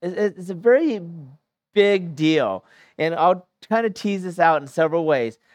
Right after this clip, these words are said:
Our past perspective and our future outlook impacts how we live in the present today, no matter what's going on. So let me give you some examples.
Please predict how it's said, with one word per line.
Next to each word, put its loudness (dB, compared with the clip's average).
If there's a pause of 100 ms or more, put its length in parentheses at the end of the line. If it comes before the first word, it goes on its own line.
(380)
Our 2 (160)
past -4
perspective 0 (420)
and 0
our -2
future -2
outlook 0 (720)
impacts -4
how 2
we 2
live 2
in -10
the -8
present -2
today, -2
no -10
matter 0
what's -2
going -4
on. 0 (460)
So 2
let 0
me 0
give 0
you 2
some 0
examples. -2